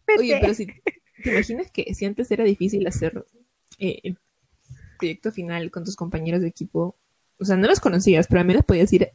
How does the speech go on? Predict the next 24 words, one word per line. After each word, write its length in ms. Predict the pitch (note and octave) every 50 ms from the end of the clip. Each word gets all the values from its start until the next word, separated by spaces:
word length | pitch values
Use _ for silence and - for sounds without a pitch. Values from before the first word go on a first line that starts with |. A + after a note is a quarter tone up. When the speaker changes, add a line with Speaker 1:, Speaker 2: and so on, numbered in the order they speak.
| _
Speaker 2:
a 60 | _ F3
gritarles 640 | D#3+ D#3+ D#3 D3 - D#3 D#3 D3+ E3 E3+ F3+ G#3
cada 160 | - - E3+ D#3+
vez 140 | D#3+ E3
que 80 | - D#3+
no 60 | D#3
hacían 160 | F3+ - F3
su 100 | F#3 E3
parte, 440 | _ D#3 D3 - _ - D3+ E3 F#3 _
porque 340 | - F3+ - - C#3 - _ _ _ _ _ _
aparecía, 420 | - F#3+ - F3+ E3 - G3+ - -
aparecían 460 | E3+ - F3 D#3+ E3+ - F#3+ G3 -
en 100 | - G3
clase 380 | F3+ - F3 E3 F#3 - - F#3+
para 180 | - G3 E3+ D#3+
no 80 | D#3+
tener 240 | F3 F3 E3 D#3 -
faltas 320 | - F3+ D#3+ E3 - F#3
para 240 | - - E3+ D3+ -
poder 220 | - E3 D#3+ D3+ D3+
dar 100 | D3 D#3
el 80 | E3
examen 300 | - - - E3 - E3+
final. 340 | - D#3+ E3 D#3+ D3+ D#3+ -